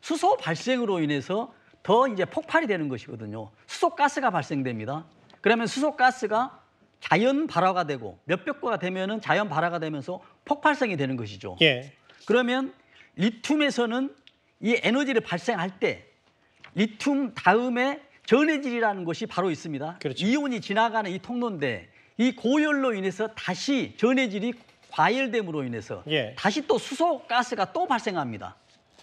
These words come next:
Speaker 1: 또 메탄가스가 또 발생하고 에틸렌 가스가 발생되고 있거든요. 일 차적으로 리튬에서 폭발이 수소가 됐습니다. 이 차적으로 바로 옆에 있는 전해질에서 폭발이 되면서 수소가 다시 폭발되거든요.
Speaker 2: 예.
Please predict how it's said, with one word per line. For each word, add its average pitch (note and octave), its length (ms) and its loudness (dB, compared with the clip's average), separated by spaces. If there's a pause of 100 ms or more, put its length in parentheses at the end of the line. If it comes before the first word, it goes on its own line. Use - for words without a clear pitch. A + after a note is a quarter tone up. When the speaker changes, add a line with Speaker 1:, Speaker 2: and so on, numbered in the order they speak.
(240)
Speaker 1:
또 A3 80 0
메탄가스가 A3+ 760 2
또 F3+ 120 2
발생하고 F#3+ 520 -2
에틸렌 C4 380 0
가스가 F#3 280 0
발생되고 C#3+ 480 -4
있거든요. A#2+ 440 -10 (520)
일 A#3 200 4
차적으로 B3+ 500 4
리튬에서 B3+ 880 0 (160)
폭발이 C4+ 420 -2
수소가 A#3+ 340 -2
됐습니다. D3 640 -6 (280)
이 C4+ 180 0
차적으로 A#3 560 2
바로 A3+ 340 0
옆에 F#3 340 -2
있는 G#3+ 340 -6 (320)
전해질에서 B3 880 2 (220)
폭발이 C#4+ 380 0
되면서 F#3 440 -2
수소가 D4 360 0
다시 - 240 -8
폭발되거든요. D#3 800 -2
Speaker 2:
예. C#3 260 0